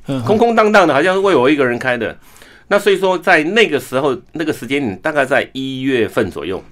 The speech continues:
Speaker 1: 嗯。
Speaker 2: 在一月份左右，因为它的疫情爆发是在十二月，那延续到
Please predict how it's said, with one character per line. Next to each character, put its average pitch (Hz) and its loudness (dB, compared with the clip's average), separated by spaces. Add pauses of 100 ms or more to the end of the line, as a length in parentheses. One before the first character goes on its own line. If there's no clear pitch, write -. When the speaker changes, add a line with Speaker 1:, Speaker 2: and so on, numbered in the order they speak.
(140)
Speaker 1:
嗯。 135 0 (480)
Speaker 2:
在 165 0
一 170 0
月 175 4
份 151 2
左 113 -2
右， 120 0
因 180 0
为 165 2
它 165 0
的 143 -2
疫 151 -6
情 123 -6
爆 131 0
发 131 0
是 127 -10
在 120 0
十 - -8
二 117 2
月， 107 -2 (560)
那 117 0 (120)
延 123 -2
续 147 -4
到 117 0